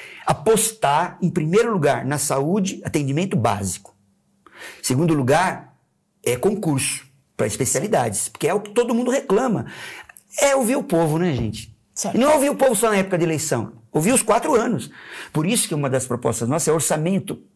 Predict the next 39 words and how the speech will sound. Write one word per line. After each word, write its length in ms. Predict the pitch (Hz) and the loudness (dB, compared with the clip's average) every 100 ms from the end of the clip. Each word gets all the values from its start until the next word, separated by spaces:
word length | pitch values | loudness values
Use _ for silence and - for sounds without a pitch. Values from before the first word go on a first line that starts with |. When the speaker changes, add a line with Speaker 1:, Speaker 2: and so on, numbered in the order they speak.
| _ - | _ 0
Speaker 1:
participativo. 1080 | 180 220 220 - 208 214 208 - 113 107 - _ _ - - - - | 0 0 -4 -4 -2 -2 -2 -6 -6 -6 -12 _ _ -20 -20 -18 -4
O 80 | - | 0
orçamento 480 | 143 - 135 156 147 | 2 2 0 0 0
agora 480 | 123 143 165 127 107 | 2 4 4 0 0
já 120 | 123 | -2
tá 140 | 143 | 0
previsto. 640 | - 202 127 120 - - - _ | 0 0 0 -2 -4 -8 -20 _
Eu 60 | - | -4
vou 100 | 117 | -2
ter 120 | 127 | -2
que 100 | 123 | -2
me 60 | 135 | -2
submeter 480 | - 131 147 151 156 | 0 0 0 2 2
a 40 | |
ele 160 | 135 139 | 2 2
de 100 | 139 | 0
alguma 220 | 131 160 | 0 0
forma 480 | - 120 110 113 - - _ _ - | 0 0 -2 -4 -10 -18 _ _ 0
no 180 | 127 | 0
primeiro 360 | 117 123 120 123 | 2 2 2 2
ano 100 | 120 | 2
de 80 | 120 | 2
governo. 480 | 127 110 104 98 - - - - - | 0 0 -2 -4 -10 -16 -12 -10 0
Mas 100 | 165 | 2
no 60 | 165 | 2
segundo 400 | 165 185 175 139 | 2 0 2 2
ano, 360 | 226 180 - - | 2 0 -4 -6
a 60 | 113 | -4
gente 140 | 160 | 0
vai, 260 | 190 190 - - _ _ _ _ _ - | 0 0 -6 -20 _ _ _ _ _ -2
é, 400 | 139 123 120 - _ _ _ | 0 0 -2 -10 _ _ _
colocar 800 | - 156 135 - 160 190 - - _ - | -2 0 0 -4 -4 -4 -4 -14 _ -8
aquilo 400 | 139 - 226 240 | -6 -2 -2 -2
que 120 | 208 | -2
o 40 | |
povo 360 | 165 - 180 247 | -4 -2 -2 0
disser, 480 | 185 - 127 - - | -2 2 0 0 -6
"É 140 | 139 160 | -2 -2
aqui." 460 | 151 - 113 - | -4 -6 -8 -8